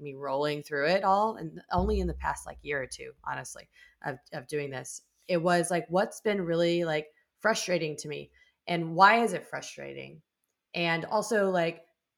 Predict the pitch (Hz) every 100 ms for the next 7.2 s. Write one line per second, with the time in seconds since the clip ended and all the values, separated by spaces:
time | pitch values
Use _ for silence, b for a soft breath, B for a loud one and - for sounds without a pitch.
0 | - 175 208 - - 196 170 196 240 247
1 | 226 220 190 165 151 170 233 - 196 180
2 | 180 170 165 143 151 147 143 160 156 143
3 | 143 143 170 151 151 147 170 190 156 151
4 | 147 135 139 135 135 - 143 139 135 -
5 | 135 - 185 - 180 240 233 190 160 135
6 | - 143 277 - 147 131 143 143 - 147
7 | 139